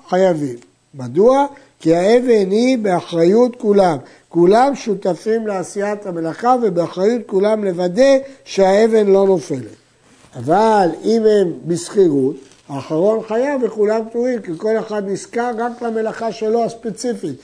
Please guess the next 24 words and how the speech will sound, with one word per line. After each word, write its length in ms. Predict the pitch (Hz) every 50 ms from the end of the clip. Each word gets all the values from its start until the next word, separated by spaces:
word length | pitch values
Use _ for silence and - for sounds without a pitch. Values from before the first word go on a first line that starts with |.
| _ _ _ -
הוא 100 | 160 160
לא 140 | 214 220 220
אחראי 400 | 185 - 202 214 220 240 247 226
על 120 | 196 185
העבודות 520 | 180 175 165 160 170 165 156 170 170 165 170
של 200 | 160 147 143 139
אחרים. 340 | 131 - 147 123 117 98 87 _ _ _ _ _ _ _ _ _ _ _ - _ _ _ -
הכותל 540 | 160 147 - 247 285 294 285 285 277 269 254 240
והאילן 500 | 233 226 220 214 214 220 226 240 240 233
שנפלו 500 | - 220 208 208 190 - - 233 240 240
לרשות 480 | 226 220 185 - - 226 226 220 226
הרבים 420 | 220 202 196 185 180 190 214 226 214 202
והזיקו, 760 | 208 208 185 156 143 160 175 165 170 - 220 226 240 262 254 - - _ _ _ _ -
פטור 540 | 196 196 190 - - 262 277 302 294 285
מלשלם. 680 | 269 254 240 233 220 202 214 - 214 190 170 160 147 - - - _ _ _ _ _ _ _ -
אין 240 | 226 262 285 269
להם 480 | 262 247 233 220 220 233 240 240 240 214
דין 440 | 180 175 208 233 240 247 247 240 220
של 280 | - - - 214 208
בור. 340 | 208 185 185 165 135 117 - - _ _ _ _ _ _ - -
ואף 320 | 165 196 240 269 262 -
על 120 | 269 269 254 269
פי 140 | 277 247
שהפקירם, 720 | - - 269 254 233 185 - - 269 247 247 226 190 151